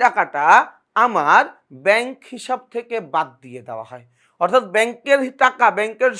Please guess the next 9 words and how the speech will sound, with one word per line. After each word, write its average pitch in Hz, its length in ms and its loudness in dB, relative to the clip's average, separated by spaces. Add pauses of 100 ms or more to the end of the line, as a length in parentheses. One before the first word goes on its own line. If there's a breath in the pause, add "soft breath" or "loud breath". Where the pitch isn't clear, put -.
সুদ, 262 260 -8 (140)
ব্যাংকের 226 380 -4 (120)
চার্জ, 214 320 4 (400)
এটা 226 160 2 (140)
কখনোই 226 420 0 (200)
আমার 233 160 -4 (200)
নগদ 220 280 0 (140)
টাকাকে 240 360 -2 (120)
প্রভাবিত 214 420 -4